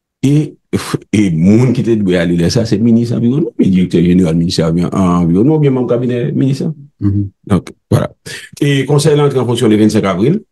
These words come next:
Speaker 1: Et, et puis, premier scandale dans le conseil là, à partir des accords trois avril là, c'est coup d'état que vous avez tenté faire trente avril deux mille vingt-quatre là, les ont dé-, décidé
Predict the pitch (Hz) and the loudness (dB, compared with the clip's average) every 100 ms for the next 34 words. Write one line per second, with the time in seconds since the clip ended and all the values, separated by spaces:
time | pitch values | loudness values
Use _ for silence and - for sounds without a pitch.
0 | _ _ _ _ _ _ _ _ _ 107 | _ _ _ _ _ _ _ _ _ -4
1 | 110 101 98 95 78 80 73 _ _ _ | -2 -2 -4 -2 -2 -2 -6 _ _ _
2 | _ _ _ _ - 87 98 98 104 101 | _ _ _ _ -2 -2 -2 2 4 4
3 | 95 85 76 - _ _ - 110 113 - | 2 0 -2 -8 _ _ -4 -2 -2 -4
4 | 117 104 95 95 85 87 _ _ _ - | -2 0 0 0 -2 -8 _ _ _ -4
5 | 101 95 - 87 87 143 - - 101 85 | -2 -2 -2 -4 -2 -4 -6 -8 -4 -2
6 | 90 85 80 80 80 80 80 82 82 90 | 0 0 0 -2 -2 0 0 2 2 2
7 | 117 - - - - 101 - 110 95 92 | 0 -4 -18 -8 -4 -2 0 0 2 0
8 | 82 90 85 - 87 - - 92 92 - | -2 -2 -4 -4 -4 -2 -2 -2 -2 -4
9 | 82 _ _ _ _ _ - 87 90 82 | -6 _ _ _ _ _ -4 0 2 2
10 | 80 78 78 76 85 78 78 80 95 82 | 2 2 2 0 0 0 -2 0 0 2
11 | 80 78 71 - - - _ 90 92 - | 2 2 -2 -6 -20 -20 _ -4 -2 0
12 | 87 78 95 113 156 | -2 2 2 2 -2